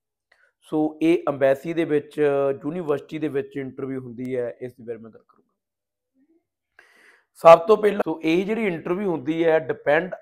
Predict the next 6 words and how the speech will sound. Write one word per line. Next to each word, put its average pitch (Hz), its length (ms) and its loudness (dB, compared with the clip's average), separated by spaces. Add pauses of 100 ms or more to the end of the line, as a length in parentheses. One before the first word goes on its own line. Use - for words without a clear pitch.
ਕਰਦਾ 143 340 0
ਹੈ 135 200 0 (460)
ਕਿਹੜੀ 220 220 4
ਯੂਨੀਵਰਸਿਟੀ 190 760 -2
ਹੈ। - 220 -8 (840)
ਹੁਣ 214 160 6